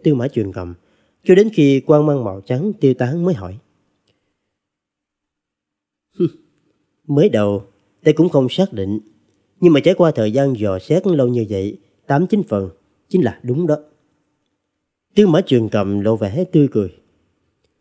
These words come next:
"Thuộc hạ hiểu rồi." Hắc Bào cao lớn đáp ứng,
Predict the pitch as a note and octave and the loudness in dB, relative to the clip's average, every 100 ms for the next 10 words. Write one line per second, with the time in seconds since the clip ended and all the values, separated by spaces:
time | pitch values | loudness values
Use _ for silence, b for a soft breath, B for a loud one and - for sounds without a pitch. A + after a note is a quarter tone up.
0 | _ _ A#2 G#2 G2 G2+ A#2+ E3 G2+ - | _ _ -8 -4 -6 -2 -2 0 -2 -6
1 | _ _ _ _ _ _ _ _ - A#3 | _ _ _ _ _ _ _ _ -2 2
2 | A#2+ G#2 B2 C3+ C3 D#3 E3+ E3+ D3 | 2 2 2 2 2 0 -2 -4 -4